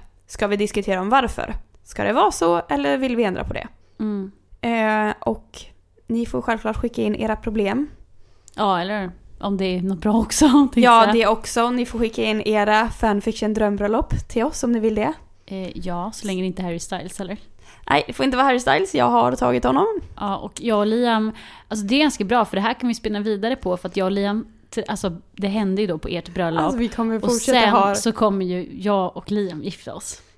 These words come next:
Speaker 1: Ja.
Speaker 2: Mm.
Speaker 1: Så har ni något förslag på hur det ska gå till,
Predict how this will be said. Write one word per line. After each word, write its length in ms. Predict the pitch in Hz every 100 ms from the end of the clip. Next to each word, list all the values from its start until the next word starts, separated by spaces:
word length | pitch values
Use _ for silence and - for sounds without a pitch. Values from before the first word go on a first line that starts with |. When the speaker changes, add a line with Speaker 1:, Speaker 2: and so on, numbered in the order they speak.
| -
Speaker 1:
Ja. 420 | 208 233 208 214 - - _
Speaker 2:
Mm. 260 | 208 196 196 _ _ -
Speaker 1:
Så 140 | -
har 140 | 254 262
ni 120 | 254
något 140 | 262
förslag 360 | 269 240 277 262
på 100 | 240
hur 60 |
det 180 | 240 277
ska 120 | 269
gå 140 | 240 226
till, 380 | 233 220 214